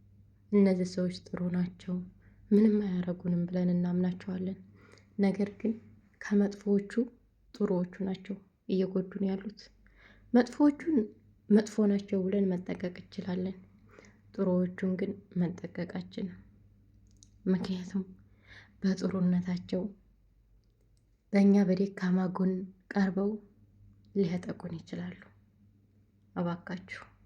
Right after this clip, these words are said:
ራሳችሁን ጠብቁ፣ ከእኔ ተማሩ። እኔም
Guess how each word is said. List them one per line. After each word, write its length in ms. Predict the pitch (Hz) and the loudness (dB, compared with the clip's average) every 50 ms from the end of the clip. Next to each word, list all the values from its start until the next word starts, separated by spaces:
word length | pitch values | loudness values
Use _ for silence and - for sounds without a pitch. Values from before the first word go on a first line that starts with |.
| _ _ - | _ _ -4
ራሳችሁን 600 | 196 185 175 180 - 185 180 - - - 180 196 | -2 -2 -2 -4 -6 -8 -10 -10 -10 -10 -10 -8
ጠብቁ፣ 380 | - - - - - - - - - - _ _ _ _ - - - - _ _ - | -8 -10 -12 -10 -12 -14 -12 -14 -18 -20 _ _ _ _ -20 -20 -20 -20 _ _ -10
ከእኔ 220 | - 208 196 185 185 180 | -4 -2 0 0 0 -2
ተማሩ። 440 | 180 190 185 185 185 185 185 185 196 190 - - _ _ _ _ _ _ _ _ _ _ _ _ _ _ _ _ _ - - _ _ _ _ _ _ _ _ _ _ _ - | -4 -6 -6 -6 -6 -6 -6 -8 -8 -10 -12 -16 _ _ _ _ _ _ _ _ _ _ _ _ _ _ _ _ _ -20 -20 _ _ _ _ _ _ _ _ _ _ _ 2
እኔም 300 | 214 214 226 240 254 | 6 6 8 8 8